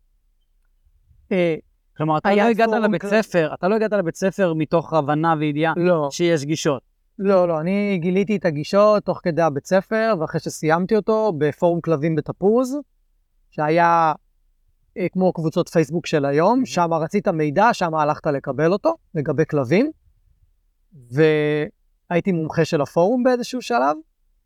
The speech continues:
Speaker 1: ושם היו התנצחויות בלתי פוסקות עם נוגה רונן, המורה שלך,
Speaker 2: <laughs>
Speaker 1: ותלמידים שלמדו אצלה, ותכלס, הגישה החיובית הייתה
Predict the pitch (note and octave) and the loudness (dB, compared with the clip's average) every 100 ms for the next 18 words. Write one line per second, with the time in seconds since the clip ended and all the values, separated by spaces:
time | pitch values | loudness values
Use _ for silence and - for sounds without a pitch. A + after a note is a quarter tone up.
0 | _ _ _ _ C#3+ C3+ - F3 G#3 B3+ | _ _ _ _ -6 -6 2 2 4 2
1 | C4 B3+ B3+ G#4 G3 G3+ G#3+ G#3+ G#3+ G#3 | 0 0 -4 -2 -2 0 2 2 2 0
2 | - _ - E3+ F3+ F3 - - E3+ E3 | -4 _ -8 -6 -2 -2 -4 -6 -2 0
3 | F3 C#3 E3+ D3 E3+ E3 - E3+ D#3+ E3+ | 0 0 -2 -2 -6 -6 -4 0 0 0
4 | D#3+ D#3+ D3+ D3 D3 D#3 E3 E3+ G3 - | -2 0 2 2 2 2 2 0 -6 -14
5 | - D#3+ D#3 D3+ D#3 D#3 D#3+ D3+ - E3 | -10 -2 0 0 0 2 2 0 -2 -2
6 | D#3 F3 - - D#3 - - B2+ D3 D#3+ | -2 -4 -4 -6 -8 -10 -18 -10 -4 -4
7 | - - F3 E3+ E3 E3+ E3 D3 C#3+ D3+ | -6 -2 0 0 0 0 0 0 -2 -2
8 | E3+ - - E3+ E3+ E3 E3 - _ _ | -2 -2 -2 2 2 2 -2 -10 _ _
9 | _ _ _ _ - A2+ A#2 D3 D3 D3 | _ _ _ _ -16 -14 -4 0 0 0
10 | D3 - _ _ _ _ _ G#3+ B3 D#4+ | -2 -6 _ _ _ _ _ 2 4 2
11 | D4+ A3 E3+ - G#3+ B3+ C4 B3 F3+ E3+ | -2 -2 -4 0 2 2 0 -2 0 -2
12 | E3 F3+ | -2 -4